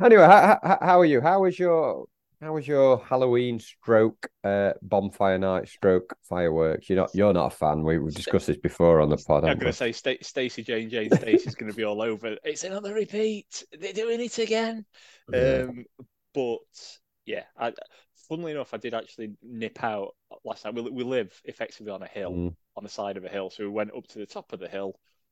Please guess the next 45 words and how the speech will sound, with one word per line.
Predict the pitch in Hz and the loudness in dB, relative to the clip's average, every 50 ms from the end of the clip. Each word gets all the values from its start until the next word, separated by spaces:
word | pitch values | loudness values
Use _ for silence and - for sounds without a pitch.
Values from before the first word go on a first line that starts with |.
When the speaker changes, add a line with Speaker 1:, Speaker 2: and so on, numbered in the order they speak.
| _ - | _ -12
Speaker 2:
looked | 147 147 - _ - | -12 -12 -12 _ -16
across. | 147 - - - 123 117 107 - - - - - _ _ _ _ _ - | -18 -16 -12 -12 -12 -12 -12 -16 -20 -20 -20 -20 _ _ _ _ _ -2
Speaker 1:
Couldn't | 123 - 170 151 | 4 6 6 8
be | 143 | 8
Speaker 2:
Gazed | 165 147 | 8 10
Speaker 1:
bothered | 165 156 151 160 156 | 10 8 8 4 4
to | - 180 165 | 4 4 4
pay. | - - 170 139 98 73 64 - - _ _ _ - | 6 8 8 8 8 6 2 -2 -6 _ _ _ -4
Speaker 2:
No, | - 165 113 | -2 -2 -2
we | 95 101 107 | -2 -4 -6
weren't | 107 98 90 - | -6 -8 -10 -10
paying. | - 98 90 - - - - - - _ - - - | -10 -10 -10 -12 -12 -12 -12 -12 -12 _ -8 -6 -6
G-, | - - - 131 | -8 -12 -14 -4
ga-, | - 151 143 - - | -2 -2 -2 -4 -6
Speaker 1:
<laughs> | 135 | -4
Speaker 2:
gazed | - 143 156 165 165 - - | -4 -2 -2 -2 -6 -8 -10
across | 160 - - 151 131 - - | -12 -12 -10 -12 -14 -12 -12
Nottingham | 139 131 117 107 101 98 98 98 95 | -12 -10 -10 -10 -10 -12 -12 -10 -10
around | 98 101 101 98 101 | -8 -8 -8 -8 -10
six | - - 113 110 - - | -12 -12 -14 -14 -14 -20
P | _ - 110 101 | _ -12 -10 -8
M | 87 85 87 90 - - | -8 -10 -10 -14 -12 -6
with, | 87 87 85 85 | -4 -4 -2 -2
Speaker 1:
Mm. | 85 87 85 | -4 -6 -8
Speaker 2:
with | 127 117 110 - | -10 -12 -10 -10
the | 120 | -10
young'un, | 110 107 98 92 92 92 92 101 _ _ _ | -10 -8 -10 -10 -14 -16 -18 -20 _ _ _
'cause | - - - | -20 -20 -18
obviously | 104 98 - - 104 - _ | -18 -18 -20 -20 -20 -20 _
it's | - 107 - - | -20 -20 -16 -14
her | 104 98 | -14 -12
Speaker 1:
Mm. | 82 85 | -12 -12
Speaker 2:
first | 85 95 - _ | -12 -14 -14 _
bonfire | - 95 95 92 _ - 92 92 | -16 -18 -18 -18 _ -20 -18 -18
night. | 92 92 95 95 98 - _ _ _ _ | -18 -16 -16 -16 -18 -20 _ _ _ _
It's | _ - | _ -12
basically | - 262 160 113 - 110 | -8 -8 -8 -8 -10 -16
just | 92 - - | -18 -18 -14
stood | - - 123 104 | -10 -8 -8 -8
on | 95 92 | -8 -10
a | 95 | -10
hill | 90 113 110 107 | -10 -8 -8 -8
for | 98 - - | -8 -12 -18
ten | - - 107 98 98 | -14 -12 -12 -10 -10
minutes, | 95 92 92 98 101 - _ - - - | -12 -12 -12 -12 -12 -14 _ -20 -20 -20